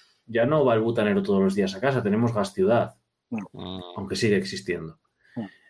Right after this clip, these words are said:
Speaker 1: Eh, y Game también supo adaptarse a, a determinadas, a determinadas cosas. Entonces, no voy a decir la frase de "es el mercado, amigos", porque no es cierto, no me gusta, ¿no? Pero las posibilidades están ahí, al final será el público el que elija.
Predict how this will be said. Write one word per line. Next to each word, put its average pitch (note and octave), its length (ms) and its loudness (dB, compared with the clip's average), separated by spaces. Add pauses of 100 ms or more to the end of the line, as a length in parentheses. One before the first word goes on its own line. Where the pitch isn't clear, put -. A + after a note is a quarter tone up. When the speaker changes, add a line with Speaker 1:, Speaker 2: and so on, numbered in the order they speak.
(100)
Speaker 1:
Eh, G2 880 2
y G#2+ 80 -4
Game G2 320 2
también C#3+ 260 2
supo G#2+ 240 0
adaptarse F2+ 720 -2
a, E2+ 240 -6
a F#2+ 60 0
determinadas, F#2 920 0
a - 60 -12
determinadas G2+ 540 -6
cosas. C3 260 -4
Entonces, G#2+ 300 -2 (960)
no C3 180 2
voy D3 140 6
a - 20 6
decir C#3+ 220 0
la C3+ 80 2
frase C3+ 260 0
de G#2+ 80 4
"es G2+ 100 0
el A2 100 0
mercado, G#2+ 400 2
amigos", A#2+ 480 2
porque - 300 -20
no - 160 -20
es - 160 4
cierto, - 320 0
no F#2+ 60 -2
me F#2+ 140 -2
gusta, A2 440 0
¿no? G#2+ 280 0 (720)
Pero B2 140 2
las B2 120 2
posibilidades G#2+ 540 0
están E3 220 -4
ahí, C3 200 2
al B2 100 0
final A2 220 -2
será F#3+ 180 2
el - 80 0
público G2+ 420 -2
el F#2 100 -2
que - 100 -8
elija. B2+ 420 -2